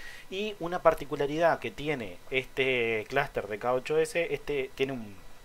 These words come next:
este pipeline de Jenkins, lo que hace es recibe ese código, lo, recibe ese cambio, lo empaqueta en una imagen, en un, una imagen de Docker,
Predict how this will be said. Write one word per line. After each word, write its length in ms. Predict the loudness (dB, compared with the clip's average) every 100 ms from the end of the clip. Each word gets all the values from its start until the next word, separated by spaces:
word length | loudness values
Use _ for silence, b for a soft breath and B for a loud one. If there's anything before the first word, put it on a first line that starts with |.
| -8 -6
este 220 | -2 0 6
pipeline 500 | 6 6 4 -4 -2
de 120 | -4
Jenkins, 480 | -4 -6 -6 -6 -4
lo 160 | -4
que 100 | 0
hace 380 | 0 0 -2 -4
es 120 | -4 -10 B B B B -8
recibe 840 | -4 -2 -2 2 6 8 6 4
ese 460 | 0 0 0 0 0
código, 560 | 4 6 6 2 2 -2 B B B B
lo, 560 | -6 2 4 6 2 -2 -6 -14 -16 -18 -18 -18 -20 -6 -4 -4
recibe 280 | -6 -2 -2
ese 180 | 0 4
cambio, 460 | 4 4 -2 -2 -6 -18 -18 -18 -18 -16 -14 -14 -6
lo 120 | 0 2
empaqueta 640 | 6 4 4 2 0 -6 -10 -12
en 140 | -8
una 180 | -6 -4
imagen, 480 | 0 0 0 -4 -6 -14
en 180 | -12 -10
un, 380 | -8 -8 -12 -14 -14 -12
una 160 | -10
imagen 320 | -6 -6 -4
de 60 | 0
Docker, 360 | 0 4 2